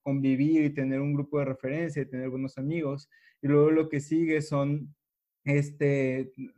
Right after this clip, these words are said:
necesidades de trascendencia, o sea, sentirte útil, hacerte sentir, este,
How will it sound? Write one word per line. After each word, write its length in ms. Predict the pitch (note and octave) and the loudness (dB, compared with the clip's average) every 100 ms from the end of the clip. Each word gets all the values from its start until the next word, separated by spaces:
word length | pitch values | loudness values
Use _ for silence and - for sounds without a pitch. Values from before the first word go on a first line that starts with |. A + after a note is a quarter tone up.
| C3+ - | -16 -6
necesidades 540 | D3+ C#3+ C3+ C#3+ C#3+ | -6 -4 0 2 2
de 80 | D#3 | 0
trascendencia, 720 | - C#3+ C3+ C3+ D#3+ D#3+ D3+ | -4 -4 -2 0 0 0 -4
o 40 | |
sea, 120 | C3+ C3 | -4 -6
sentirte 640 | C#3 C3 C#3 C3 - C#3+ | -6 -6 -4 -4 -4 -2
útil, 560 | D3 D#3 - C#3 C3 | 0 -2 -2 -2 -2
hacerte 400 | B2+ - B2+ - | -4 -10 -14 -16
sentir, 480 | C3+ C#3 - C3+ C3 _ _ _ _ | -16 -14 -8 -6 -6 _ _ _ _
este, 1080 | C#3 C#3 - C#3 C3+ C3 C3 B2+ A#2+ A#2 | -4 -4 -2 0 2 2 0 0 -2 -6